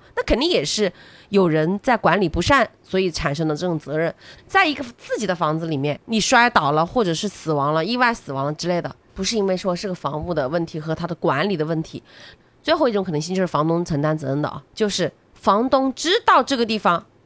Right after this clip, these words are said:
有隐患，或者知道这个人面临了危险了，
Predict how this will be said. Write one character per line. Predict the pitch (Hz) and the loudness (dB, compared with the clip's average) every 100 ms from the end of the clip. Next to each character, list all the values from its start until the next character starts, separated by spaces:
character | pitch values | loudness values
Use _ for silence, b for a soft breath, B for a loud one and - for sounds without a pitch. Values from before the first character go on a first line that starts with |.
| _ | _
有 | 175 208 | 0 2
隐 | 180 139 | 0 0
患， | 202 196 | 2 2
或 | 262 | 2
者 | 247 | 0
知 | 220 294 339 | -2 0 2
道 | 330 302 214 b b | 4 4 2 b b
这 | - | -2
个 | 254 214 | 2 2
人 | 165 156 - _ _ _ | 2 0 -2 _ _ _
面 | 254 381 302 | 2 4 4
临 | 185 | 4
了 | 175 | 4
危 | 160 180 | 2 2
险 | 160 | 0
了， | 147 | 0